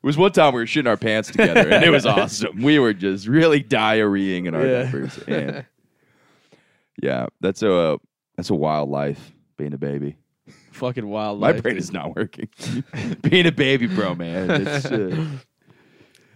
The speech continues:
Speaker 2: I'm so happy I'm not a baby anymore, <laughs> dude.
Speaker 1: <laughs> Dude, that fucking sucks.
Speaker 2: <laughs>
Speaker 1: Being a baby is so lame.
Speaker 2: It's actually kinda tight, dude. You get everything done for you, including being fed.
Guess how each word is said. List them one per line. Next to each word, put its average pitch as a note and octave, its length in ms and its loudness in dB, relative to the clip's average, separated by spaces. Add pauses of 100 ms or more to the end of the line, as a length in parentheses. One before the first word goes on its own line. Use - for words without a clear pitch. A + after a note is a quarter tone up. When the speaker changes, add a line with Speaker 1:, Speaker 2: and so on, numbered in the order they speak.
Speaker 2:
I'm A#2 60 -20
so A2+ 160 -8
happy A2+ 260 -8
I'm A2+ 80 -10
not G#2+ 120 -8
a G#2+ 40 -10
baby G#2+ 340 -6
anymore, A#2+ 300 -6
<laughs> G#2 120 -6
dude. D#3 260 2
Speaker 1:
<laughs> B2+ 120 -2
Dude, C#3 220 -2
that - 220 0
fucking D3+ 260 0
sucks. - 540 -12 (380)
Speaker 2:
<laughs> - 380 0
Speaker 1:
Being F#3+ 160 -2
a G#3 40 -6
baby D#2+ 300 -4
is C2+ 80 -14
so B1+ 180 -12
lame. B1+ 240 -14 (680)
Speaker 2:
It's - 100 -20
actually - 200 -8
kinda A#2 260 -6
tight, A2 320 -6
dude. G#2+ 180 -8
You A#2+ 60 -4
get D3 160 0
everything A#2+ 340 0
done A2 240 -6
for F#2+ 160 -10
you, D#2 160 -8 (300)
including D#3 540 0
being C3 260 -6
fed. A2+ 460 -4